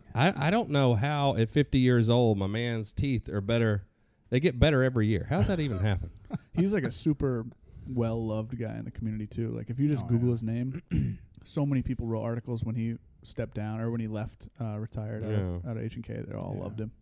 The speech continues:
Speaker 3: He's humble, man. I had dinner with him, uh, two years ago, I think.
Speaker 1: Yeah.
Speaker 3: And, uh, first time I ever met him, it was, it was good. He was a good dude, man.
Speaker 2: Yeah.
Speaker 3: I could tell.
Speaker 2: Super down to earth.
Speaker 1: Uh, I've never heard a, a single negative thing about him.
Speaker 3: Nope.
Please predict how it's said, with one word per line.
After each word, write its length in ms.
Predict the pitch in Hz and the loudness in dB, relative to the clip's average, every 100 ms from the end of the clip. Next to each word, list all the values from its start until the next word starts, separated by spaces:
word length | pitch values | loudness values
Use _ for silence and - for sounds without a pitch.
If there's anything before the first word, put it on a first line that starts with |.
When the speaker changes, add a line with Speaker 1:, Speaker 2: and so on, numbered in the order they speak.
| - | -8
Speaker 3:
He's 160 | 120 | -8
humble, 280 | 113 107 101 | -6 -8 -10
man. 240 | 95 98 110 | -10 -8 -8
I 40 | |
had 160 | 107 107 | -8 -10
dinner 220 | 110 110 | -12 -12
with 140 | 104 | -12
him, 180 | 101 104 110 101 | -14 -14 -16 -16
uh, 40 | 90 | -12
two 100 | 120 | -8
years 220 | 117 123 | -8 -8
ago, 300 | 135 131 143 - - | -8 -8 -10 -12 -16
I 40 | |
think. 240 | - - - - - 87 | -14 -12 -14 -18 -14 -10
Speaker 1:
Yeah. 60 | 85 87 82 - _ _ | -8 -8 -12 -20 _ _
Speaker 3:
And, 300 | 98 95 92 | -12 -10 -10
uh, 180 | 98 98 104 | -10 -6 -2
first 180 | 139 | 0
time 80 | 127 | -2
I 40 | 110 | -6
ever 80 | 110 | -6
met 160 | 110 | -6
him, 80 | 98 | -6
it 20 | |
was, 240 | 95 - - _ | -10 -12 -18 _
it 80 | - | -10
was 100 | 107 | -8
good. 300 | 107 95 92 85 - | -6 -6 -8 -12 -18
He 60 | 104 | -18
was 140 | 101 107 | -16 -16
a 40 | |
good 200 | 107 95 | -16 -16
dude, 280 | 98 92 90 | -14 -14 -14
man. 180 | 87 110 | -12 -8
Speaker 2:
Yeah. 140 | 113 110 - | -6 -8 -14
Speaker 3:
I 60 | - | -12
could 80 | - | -6
tell. 280 | 104 98 98 | -4 -4 -8
Speaker 2:
Super 200 | - 127 | -12 -10
down 160 | 127 110 | -6 -6
to 60 | 113 | -6
earth. 160 | 117 - | -8 -6
Speaker 1:
Uh, 160 | 110 107 98 | -4 -2 2
I've 180 | 98 92 | 2 2
never 220 | 104 104 | 2 2
heard 400 | 104 101 98 101 - _ _ _ _ _ 80 | 2 2 0 -4 -18 _ _ _ _ _ -10
a, 100 | - - 92 | -8 -4 -4
a 40 | |
single 340 | - 104 98 95 | -2 -4 -2 -2
negative 340 | 90 87 87 | -2 -2 -4
thing 180 | - 90 | -4 -4
about 280 | 80 80 78 | -4 -4 -4
him. 100 | 69 - 107 | -8 -8 -4
Speaker 3:
Nope. 180 | 104 | -4